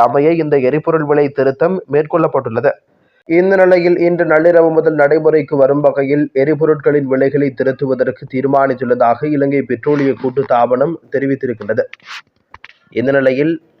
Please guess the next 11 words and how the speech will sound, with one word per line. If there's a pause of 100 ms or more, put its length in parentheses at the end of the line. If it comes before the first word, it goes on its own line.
(800)
தொண்ணூத்தி (100)
இரண்டு
ரக (120)
ஒக்டேன்
ரக
பெட்ரோல் (100)
விலை (100)
இருபத்தி
ஒரு
ரூபாவால் (100)
குறைப்பு